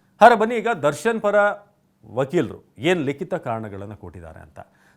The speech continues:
So ದರ್ಶನ್ ಪರ ನೀಡಿದಂಥ ಲಿಖಿತ ಕಾರಣಗಳು, ದರ್ಶನ್ ಅವರ ಬಂಧನದ ಪ್ರಕ್ರಿಯೆ ಬಗ್ಗೆ ಪ್ರಶ್ನೆ ಮಾಡಲಾಗಿದೆ. ದರ್ಶನ್ ಅವ್ರನ್ನ ಮೈಸೂರಿನಲ್ಲಿ ಬಂಧಿಸಲಾಗಿತ್ತು, ಬೆಂಗಳೂರಿನಲ್ಲಿ ಎಫ್ ಐ ಆರ್ ದಾಖಲಾಗುತ್ತೆ. ಬಂಧನದ ಕಾರಣ ಇದೆಯಲ್ಲ, ಅದನ್ನು ಸಂಜೆ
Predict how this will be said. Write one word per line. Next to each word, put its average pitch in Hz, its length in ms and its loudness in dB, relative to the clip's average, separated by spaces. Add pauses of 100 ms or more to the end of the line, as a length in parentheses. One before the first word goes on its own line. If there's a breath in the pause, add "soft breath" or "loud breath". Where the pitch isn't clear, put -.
So 180 140 -2
ದರ್ಶನ್ 220 320 2
ಪರ 226 140 0
ನೀಡಿದಂಥ 170 380 -4
ಲಿಖಿತ 139 300 -8
ಕಾರಣಗಳು, 110 600 -10
ದರ್ಶನ್ 208 280 -6
ಅವರ 220 160 0
ಬಂಧನದ 165 500 -4
ಪ್ರಕ್ರಿಯೆ 175 500 -4
ಬಗ್ಗೆ 117 440 -8 (380 soft breath)
ಪ್ರಶ್ನೆ 123 320 -4
ಮಾಡಲಾಗಿದೆ. 87 600 -8 (420 soft breath)
ದರ್ಶನ್ 180 280 2
ಅವ್ರನ್ನ 226 240 0
ಮೈಸೂರಿನಲ್ಲಿ 185 840 -2
ಬಂಧಿಸಲಾಗಿತ್ತು, 110 1080 -8
ಬೆಂಗಳೂರಿನಲ್ಲಿ 202 540 2
ಎಫ್ 139 220 -2
ಐ 143 40 4
ಆರ್ 143 180 2
ದಾಖಲಾಗುತ್ತೆ. 92 640 -10 (400 soft breath)
ಬಂಧನದ 214 460 0
ಕಾರಣ 156 360 -2
ಇದೆಯಲ್ಲ, 123 320 -8
ಅದನ್ನು 202 200 -10
ಸಂಜೆ 165 600 -6